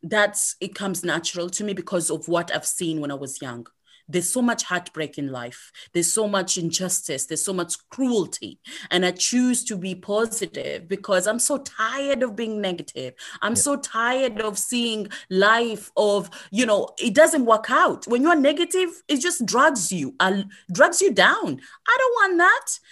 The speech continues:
Speaker 1: I want to be positive. I want to be high, you know? So what happened is that living with someone who's always negative, it's very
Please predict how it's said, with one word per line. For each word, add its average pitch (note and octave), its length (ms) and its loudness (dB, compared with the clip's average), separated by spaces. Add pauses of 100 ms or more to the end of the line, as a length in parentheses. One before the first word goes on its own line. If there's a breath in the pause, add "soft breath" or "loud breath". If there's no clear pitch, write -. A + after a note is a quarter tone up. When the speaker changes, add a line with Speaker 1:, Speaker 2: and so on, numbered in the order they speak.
(240 loud breath)
Speaker 1:
I D4 160 8
want E4+ 220 6
to E4+ 80 0
be C#4+ 80 0
positive. D#3 500 2
I G#3 60 4
want D4+ 160 4
to A3 60 -6
be F#3 120 0
high, G#2+ 360 0
you D3 200 -2
know? A3+ 220 0 (260 loud breath)
So A#3+ 460 6
what C4 180 4
happened D#4 460 4
is B3 160 -4
that G3 340 4 (360)
living C#4 500 2
with C4+ 160 -2
someone A#3+ 480 4
who's G3 240 2
always G#3 420 6
negative, B3+ 640 2
it's F3+ 340 -2
very D#3 880 4